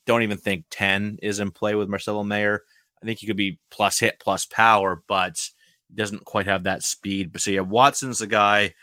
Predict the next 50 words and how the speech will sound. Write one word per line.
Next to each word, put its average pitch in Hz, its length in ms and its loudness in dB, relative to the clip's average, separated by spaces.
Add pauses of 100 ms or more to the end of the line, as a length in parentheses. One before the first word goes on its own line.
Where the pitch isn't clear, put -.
(240)
I 98 80 -6
look 104 220 -2
at, 98 300 4 (380)
uh, 98 160 2
that 95 180 -2
could 95 240 -4
be 95 480 -4 (180)
an 98 120 -10
early 101 240 -2
round 95 200 0
fantasy 95 300 -4
guy. 95 180 -2
Jordan 104 280 2
Lawler, 95 380 4
if 95 160 -4
the 82 80 -16
power 98 560 2 (520)
comes 104 200 -6
along 104 340 2
and 95 80 -2
that 90 120 -6
shoulder 98 340 -2
doesn't 95 320 -4 (260)
hinder 101 340 -4
him 95 220 -4
long 95 300 -2
term, 98 440 0 (380)
uh, 92 40 -12
he 98 140 -8
definitely 104 280 0
could 95 220 -2
be 101 120 0
that 95 200 0
guy. 95 480 2 (580)
Uh, 98 100 -4
s-, - 260 -4
I 107 100 4
agree 107 300 4
that 98 220 -4
Brady 104 180 2
House 101 260 2
doesn't 104 120 -4
quite 101 160 0
have 87 100 -2
the 87 80 -14
speed 104 600 -4
that 98 100 0
we're 101 80 0
looking 98 240 -4
for. 98 440 4